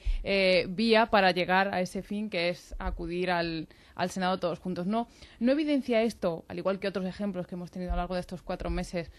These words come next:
una debilidad tan grande en el pesoe que quizá les pase factura en las urnas? ¿No evidencia que no existe un pesoe unido, que hay muchos pesoes diferentes?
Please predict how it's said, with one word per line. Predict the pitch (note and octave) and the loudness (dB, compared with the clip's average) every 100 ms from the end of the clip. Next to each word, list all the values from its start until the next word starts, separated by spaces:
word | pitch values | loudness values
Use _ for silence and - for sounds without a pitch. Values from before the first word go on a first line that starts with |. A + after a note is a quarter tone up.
| - - - - - - - | -20 -20 -20 -20 -20 -20 -4
una | A#3+ C4+ C#4 | 2 4 4
debilidad | B3 A#3+ A3+ A#3 A3 - - - | 2 0 2 4 4 0 -10 -2
tan | G3+ G3+ | 0 2
grande | G#3 A3 A3+ G3+ | 4 4 4 2
en | G3 | 0
el | F#3 | 0
pesoe | F#3 F3 G#3 F#3+ F3 F3 | -2 -2 2 2 2 -2
que | G3 F#3+ | -4 -4
quizá | - F#3+ - A3 F3+ E3 _ _ - | -4 -6 0 2 2 -2 _ _ -10
les | G3+ G3 - | -4 -4 0
pase | G#3+ G#3 | 0 0
factura | G#3+ G3 - G#3 | 0 -2 2 2
en | F#3 | 2
las | F#3 A3+ | 2 0
urnas? | A3+ F#3 F3 | 0 0 0
¿No | G#3 | 0
evidencia | G#3+ G#3+ A3 G#3+ G3 F3+ - - - - | 0 -2 -4 0 0 0 -4 -20 -20 -2
que | A#3+ | 0
no | A#3 | 2
existe | C4 - B3+ - | 2 2 -2 0
un | A3+ | -2
pesoe | G#3+ G3+ A3 G3 | -2 -4 -2 -2
unido, | G3 A3+ G3 F#3 | -2 -2 -2 -4
que | |
hay | G3+ | -4
muchos | G3+ G#3+ - F3 | -2 -4 -4 -10
pesoes | - F3+ G3 F3 | -6 -6 -4 -4
diferentes? | F#3 F3 F#3 F#3+ F3+ | -6 -8 -8 -8 -6